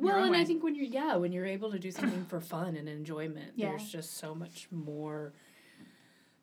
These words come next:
Speaker 2: you know, failing isn't as scary as <laughs> when you're in
Speaker 1: Mm-hmm.
Speaker 2: school or working in a restaurant or something like that. There's room for failure. There's room for trial and error. There's room for experimentation. You know, there's really no mold to be,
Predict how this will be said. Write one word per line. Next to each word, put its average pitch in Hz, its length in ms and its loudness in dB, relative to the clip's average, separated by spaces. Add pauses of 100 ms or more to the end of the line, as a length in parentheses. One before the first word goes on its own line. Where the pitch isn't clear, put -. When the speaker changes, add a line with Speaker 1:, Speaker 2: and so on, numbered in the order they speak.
(120)
Speaker 2:
you 269 140 8
know, 185 120 4
failing 202 480 6
isn't 180 200 2
as 175 120 -2
scary 170 540 -4
as 170 160 -4
<laughs> - 180 -6
when - 280 12
you're 208 400 12
in 208 200 8
Speaker 1:
Mm-hmm. 196 100 10
Speaker 2:
school 190 400 10
or 175 220 12
working 170 380 8
in 165 100 6
a 170 60 6
restaurant 165 500 4
or 175 60 2
something 165 360 0
like 160 200 -4
that. 160 160 -2
There's 196 160 8
room 190 260 2
for 180 140 0
failure. 160 360 0
There's 160 220 -4
room 160 140 -6
for 170 100 -12
trial 147 320 -8
and 147 80 -12
error. 147 240 -10
There's 156 180 -8
room 151 200 -10
for - 80 -6
experimentation. - 840 -14 (120)
You 160 180 -10
know, 151 80 -10
there's 156 220 -10
really 151 240 -6
no 143 380 -12 (1000)
mold 165 520 2
to - 100 -10
be, 160 180 -4